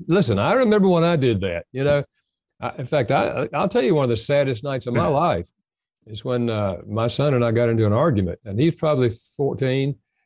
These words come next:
Speaker 1: maybe fifteen. And, uh, we were just yelling at each other, you know, and I was saying hateful things and he was saying hateful things. And in the middle of it, he walked out the front door and slammed the door.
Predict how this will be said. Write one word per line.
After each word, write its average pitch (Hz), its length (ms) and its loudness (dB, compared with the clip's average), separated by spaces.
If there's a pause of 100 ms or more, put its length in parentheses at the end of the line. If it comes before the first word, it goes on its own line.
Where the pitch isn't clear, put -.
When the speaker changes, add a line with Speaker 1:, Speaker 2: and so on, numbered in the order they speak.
(200)
Speaker 1:
maybe 120 260 0
fifteen. 110 640 -4 (380)
And, 101 400 0
uh, 92 200 2
we 135 140 4
were 139 100 2
just 131 240 0
yelling 135 300 2
at 131 80 2
each 135 200 0
other, 135 320 0
you 127 140 2
know, 135 160 -2
and 113 100 -2
I 120 80 0
was 131 180 -2
saying 131 220 0
hateful 127 340 -2
things 127 300 -2
and 110 100 -2
he 135 120 4
was 131 160 0
saying 131 260 0
hateful 131 340 -4
things. 131 360 -2
And 107 120 2
in 123 80 0
the 117 60 0 (120)
middle 131 200 2
of 131 120 2
it, 110 80 2
he 131 100 4
walked 117 340 2
out 127 160 -4
the 120 80 -10
front 123 260 -6
door 127 200 2
and 107 100 0
slammed 127 440 0
the 120 60 2
door. 101 380 0